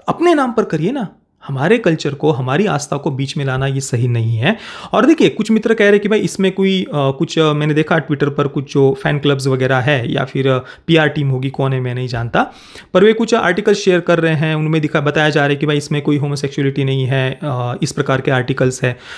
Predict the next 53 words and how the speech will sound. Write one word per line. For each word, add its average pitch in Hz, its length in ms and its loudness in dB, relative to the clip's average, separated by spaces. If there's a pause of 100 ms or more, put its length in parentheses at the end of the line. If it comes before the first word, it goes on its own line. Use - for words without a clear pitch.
(180)
भाई, 240 320 2 (280)
मैंने 180 220 4
फरवरी 196 420 4
में 208 120 4
भी 202 100 2
वीडियो 175 280 4
बनाया 175 260 2
था 175 440 -2
और - 140 -8
अभी 170 160 4
भी 208 100 4
जो 208 100 4
टीजर 180 260 2
रिव्यू 170 240 -2
किया, 175 180 0
उसके 165 200 -2
बाद 151 220 2
भी 202 80 2
जो 196 120 4
मैंने 190 140 4
वीडियो 160 260 4
बनाया, 160 240 2
तीनों 208 320 -2
वीडियोज़ 175 280 2
में 175 80 0
मैंने 180 220 2 (300)
सेक्स - 360 -2
एजुकेशन 180 560 4 (420)
इसका - 260 0
विषय 160 320 2
है, 170 120 2
यही 156 440 2
शब्द 147 260 -2
उपयोग 139 380 -2
किया 127 240 -2
है 160 260 -2 (340)
और 151 120 2
ये 165 240 2
कहा 170 260 2
है 170 100 4
कि 170 120 0
भाई 175 240 2 (180)
एलजीबीटीक्यू 262 640 0
जो - 160 -4
एजेंडा 135 420 -2
है 120 260 -2
वो 226 300 2 (180)
सेक्स - 260 0
एजुकेशन 233 420 -2
का 247 120 0
ही 226 140 4
पार्ट 262 400 2
है। 147 260 -2